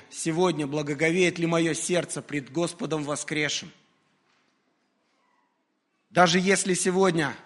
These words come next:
дорогой брат, сестра, друг, у тебя есть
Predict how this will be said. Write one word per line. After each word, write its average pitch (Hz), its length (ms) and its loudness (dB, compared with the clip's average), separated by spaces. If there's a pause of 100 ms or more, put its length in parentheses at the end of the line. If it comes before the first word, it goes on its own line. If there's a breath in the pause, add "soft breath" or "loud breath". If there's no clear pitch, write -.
(240)
дорогой 151 500 -2
брат, 175 360 8
сестра, 180 460 6
друг, 175 460 2 (320 loud breath)
у - 20 -20
тебя 170 300 4
есть 180 560 2